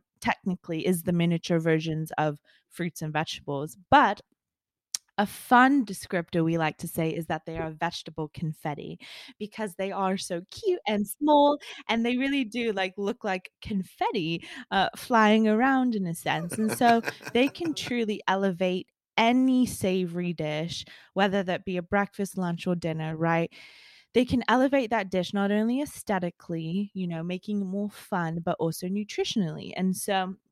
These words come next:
Speaker 1: what we m-, you know, many of us don't understand about microgreens is that just because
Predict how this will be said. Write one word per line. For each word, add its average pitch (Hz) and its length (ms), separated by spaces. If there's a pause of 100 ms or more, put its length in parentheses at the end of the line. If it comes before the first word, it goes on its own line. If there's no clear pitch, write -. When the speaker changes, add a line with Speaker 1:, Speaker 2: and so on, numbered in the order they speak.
(320)
Speaker 1:
what 202 680 (240)
we 202 440
m-, 185 240 (440)
you 175 60
know, 156 120
many 170 360
of 175 80
us 170 100 (140)
don't 180 260
understand 165 560
about 156 240
microgreens 156 840
is 165 140
that 156 260 (280)
just - 380
because 254 460